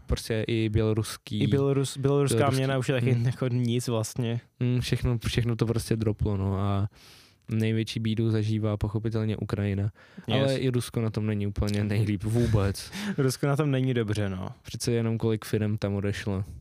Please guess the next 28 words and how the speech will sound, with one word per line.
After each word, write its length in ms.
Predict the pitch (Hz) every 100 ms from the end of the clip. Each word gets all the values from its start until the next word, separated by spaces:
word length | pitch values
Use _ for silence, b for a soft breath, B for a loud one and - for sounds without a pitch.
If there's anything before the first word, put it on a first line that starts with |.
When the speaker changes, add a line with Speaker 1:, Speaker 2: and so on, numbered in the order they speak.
| - -
Speaker 1:
A 100 | 113
Speaker 2:
Yes. 380 | 107 104 - -
Speaker 1:
m-, 120 | 127 B B _ -
Instagram, 720 | 180 180 - - 175 - - - _
Instagram, 720 | 202 - - - 80 - 120 139 -
TikTok. 480 | - - - 139 127
Speaker 2:
Yes, 200 | 120 120 -
Instagram, 800 | 147 147 - 156 143 143 139 139
TikTok, 500 | 135 127 - 123 120
Meta 420 | 117 110 117 131
tam 260 | 127 127 123
není. 540 | 117 117 110 110 107 117
Speaker 1:
Hmm, 280 | 120 123 113 - -
Speaker 2:
Eh, 300 | 131 117 117
Speaker 1:
m-, 40 |
Speaker 2:
s-, 240 | 117 113 113
Speaker 1:
Mac-, 340 | 113 127 123
Speaker 2:
na- 100 | 127
Speaker 1:
restaurace 520 | 120 - 123 120 -
McDonaldu 580 | 110 113 117 113 113 110
tam 160 | 110 110
nefungujou. 520 | 107 - 110 104 101
Speaker 2:
Yes. 420 | 101 120 117 120
Speaker 1:
Nebo 220 | 131 123 101
jako 320 | 101 104 95
fungujou. 480 | - - 110 107 107
Speaker 2:
Vě-, 160 | 110
větši-, 440 | 104 113 120 131